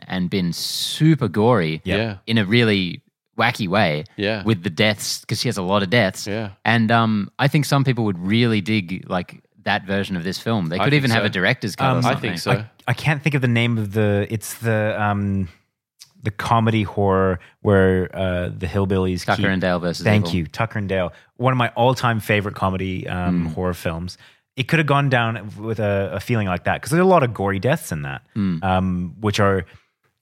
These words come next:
Speaker 2: again, very different than the Saw kind of gory deaths. They're
Speaker 3: Inventive.
Speaker 2: very funny.
Speaker 3: Yeah.
Speaker 2: They're very just kind of, like, over the
Speaker 3: Hilarious.
Speaker 2: top. And
Speaker 1: Yeah, so I find myself conflicted because, as I said, I'm not a gore fan. I don't seek out movies that are gory,
Speaker 3: Yeah.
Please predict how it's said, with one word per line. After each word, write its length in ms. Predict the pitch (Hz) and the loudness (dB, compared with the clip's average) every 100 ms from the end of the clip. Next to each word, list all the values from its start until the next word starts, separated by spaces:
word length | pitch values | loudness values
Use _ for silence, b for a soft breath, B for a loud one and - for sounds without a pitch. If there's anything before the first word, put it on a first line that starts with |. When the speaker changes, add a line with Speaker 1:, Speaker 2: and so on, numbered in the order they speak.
| - | -8
Speaker 2:
again, 340 | 98 113 92 90 | -2 -2 -2 0
very 220 | 117 147 | 2 2
different 260 | 131 113 95 | 2 0 0
than 80 | |
the 60 | 90 | -2
Saw 340 | - 98 90 | 0 2 4
kind 180 | 90 92 | 2 0
of 80 | 82 | -2
gory 220 | 80 76 | -4 -4
deaths. 300 | 76 - 87 | -4 -6 -8
They're 140 | - 104 | -8 -4
Speaker 3:
Inventive. 280 | 107 101 | -2 0
Speaker 2:
very 320 | 95 110 101 90 | 2 4 4 0
funny. 460 | - 85 80 80 | -4 -4 -4 -4
Speaker 3:
Yeah. 300 | 95 85 78 - | -2 -2 -2 -6
Speaker 2:
They're 100 | 101 | -4
very 400 | 87 90 90 87 | -2 0 0 0
just 200 | 87 85 | -4 -6
kind 140 | 92 85 | -4 -4
of, 60 | |
like, 160 | 78 - | -4 -4
over 240 | 90 80 | -4 -4
the 80 | 82 | -4
Speaker 3:
Hilarious. 580 | 104 98 92 78 85 - | -2 0 0 -2 -4 -8
Speaker 2:
top. 40 | |
And 80 | 82 | -2
Speaker 1:
Yeah, 80 | 131 | 0
so 140 | - | 2
I 40 | 156 | 2
find 160 | 202 | 2
myself 260 | 214 190 170 | 0 0 0
conflicted 460 | 143 - 131 107 80 | 0 0 0 0 -4
because, 320 | 104 113 101 | 0 0 0
as 180 | 113 113 | -2 0
I 40 | |
said, 180 | 104 107 | 0 2
I'm 120 | 104 | 2
not 160 | 101 98 | 2 0
a 40 | |
gore 220 | 82 92 | 0 -2
fan. 440 | - 92 92 87 87 | 0 0 2 0 0
I 140 | 95 92 | 0 2
don't 340 | 98 95 90 _ _ _ _ _ _ _ _ - | 2 2 0 _ _ _ _ _ _ _ _ -10
seek 240 | - 107 104 | -2 0 2
out 160 | 98 | 2
movies 260 | 107 107 104 | 2 2 2
that 100 | 113 | 0
are 20 | |
gory, 280 | 104 113 | 2 4
Speaker 3:
Yeah. 80 | 123 | 4